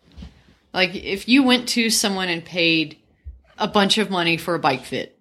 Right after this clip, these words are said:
they're gonna give you some numbers, and it's gonna be seat height and setback for one. That's gonna be s-, the two really big ones is seat height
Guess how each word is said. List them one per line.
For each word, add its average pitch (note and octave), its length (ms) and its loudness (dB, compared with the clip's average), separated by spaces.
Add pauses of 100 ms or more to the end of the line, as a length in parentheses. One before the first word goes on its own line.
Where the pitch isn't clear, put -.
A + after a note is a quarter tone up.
(140)
they're F#3 160 0
gonna G#3+ 220 4
give F#3+ 160 0
you F#3+ 100 -4
some E3+ 160 -6
numbers, - 440 -10 (280)
and E3 120 -8
it's E3 120 -6
gonna F3 220 -4
be D3+ 440 -4 (560)
seat C4 340 4
height F#3+ 360 2
and D#3 160 -4
setback - 640 0
for E3 160 -4
one. C#3+ 300 -8 (120)
That's F3 220 0
gonna G3+ 180 2
be G3 120 0
s-, - 120 -2
the E3+ 240 -2
two G3+ 440 0
really F3+ 340 2
big D3 240 -2
ones C3+ 240 -6
is C3 120 -4
seat - 320 2
height D#3+ 400 0